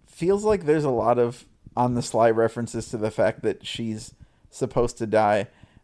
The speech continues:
Uh, I actually, I've never done this with a video game, but I started playing it over again immediately after I beat it, and I just got to the part where, uh, she takes Cloud back to her house again, and when they have a talk in the garden,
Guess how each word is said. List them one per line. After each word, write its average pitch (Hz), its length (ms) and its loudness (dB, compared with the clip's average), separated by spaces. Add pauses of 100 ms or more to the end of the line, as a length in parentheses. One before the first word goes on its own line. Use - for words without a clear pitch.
(100)
Uh, 117 200 4
I 147 140 6
actually, 170 640 0
I've 135 180 6
never 131 240 2
done 120 160 2
this 120 180 -4
with 117 140 -8
a 107 200 4
video 113 340 -2
game, 113 220 -4
but 110 100 2
I 117 100 4
started 135 400 0
playing 127 320 0
it 123 120 -4
over 117 300 0
again 113 240 -4
immediately 107 600 -4
after 110 320 -2
I 104 40 0
beat 107 240 -6
it, 104 200 -2 (320)
and 117 140 0
I 131 100 4
just 135 300 -8
got 117 340 2
to 113 460 -4 (720)
the 117 140 -2
part 123 380 0
where, 113 420 0 (240)
uh, 104 380 0 (100)
she - 200 -10
takes 120 240 -4
Cloud 110 280 -2
back 110 220 -2
to 113 100 -6
her 107 140 -6
house 113 280 -4
again, 110 360 -6 (360)
and 120 160 -4
when 123 120 -2
they 131 100 0
have 151 180 2
a 151 60 2
talk 143 300 0
in 135 100 -4
the 117 100 -2
garden, 110 500 0